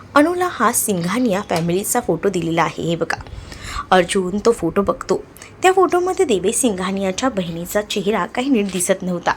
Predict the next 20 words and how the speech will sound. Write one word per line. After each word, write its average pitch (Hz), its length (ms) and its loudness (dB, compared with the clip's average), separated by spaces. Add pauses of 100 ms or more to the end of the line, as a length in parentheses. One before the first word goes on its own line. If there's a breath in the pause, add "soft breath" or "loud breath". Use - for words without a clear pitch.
(500 loud breath)
पण 349 120 8 (140)
तेवढ्यावरून 277 540 4 (160)
अर्जुनला 240 440 -2
वाटत 196 320 -2
होतं 220 260 0 (520 loud breath)
की 254 180 0
अर्जुनने 196 500 -2
त्या 233 140 0
व्यक्तीला 247 360 0
कुठेतरी 247 360 -2
बघितलं 226 400 0
आहे, 160 200 -6 (480 loud breath)
पण 415 140 6
कुठे 302 300 0
बघितलंय 240 520 2
हेच - 280 -4
त्याला 196 160 0
आठवत - 360 -4
नव्हतं. 175 260 -6 (640 loud breath)
"अहो, 220 180 0